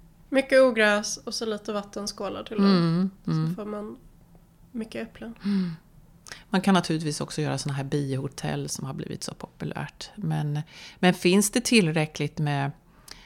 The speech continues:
Speaker 2: skrufs i trädgården? <laughs> Eller vad ska jag säga, död ved och, och gammalt gräs och,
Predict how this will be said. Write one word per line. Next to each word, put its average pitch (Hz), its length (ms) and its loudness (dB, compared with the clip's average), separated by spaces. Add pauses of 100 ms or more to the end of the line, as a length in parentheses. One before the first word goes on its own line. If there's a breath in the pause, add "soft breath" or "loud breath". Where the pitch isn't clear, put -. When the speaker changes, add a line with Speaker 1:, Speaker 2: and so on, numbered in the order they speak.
(380 loud breath)
Speaker 2:
skrufs - 560 0
i 220 40 0
trädgården? 240 500 2 (360 loud breath)
<laughs> - 360 -6
Eller 180 260 2 (220 loud breath)
vad - 160 -12
ska - 100 -8
jag 160 60 -4
säga, 165 200 -2
död 165 500 0
ved 165 840 0
och, 156 480 0
och 160 160 -4
gammalt 160 440 0
gräs 156 920 -2
och, 139 320 -4